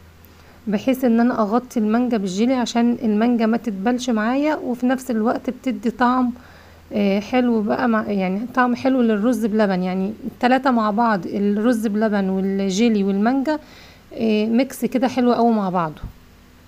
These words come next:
جربيه ان شاء الله، آه، هيعجبك قوي. حتى الولاد لو انت مش بتنزلي شغل وهتعمليه لل-، للولاد في البيت، آه، هيعجبهم قوي.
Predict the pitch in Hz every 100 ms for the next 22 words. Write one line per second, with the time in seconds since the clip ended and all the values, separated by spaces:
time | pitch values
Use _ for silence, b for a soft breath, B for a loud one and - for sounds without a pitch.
0 | - - - - - 202 220 214 208 254
1 | 294 285 277 233 220 233 262 269 - 240
2 | 208 208 208 196 190 214 226 277 175 151
3 | - - - 226 - 220 208 202 208 208
4 | 202 202 233 240 220 233 208 202 196 220
5 | 220 226 208 - 214 - 220 202 196 185
6 | 240 233 247 214 202 196 208 196 196 226
7 | 233 220 208 202 202 196 202 233 262 -
8 | 214 262 330 - B B B B B -
9 | - 220 208 226 214 202 247 233 220 185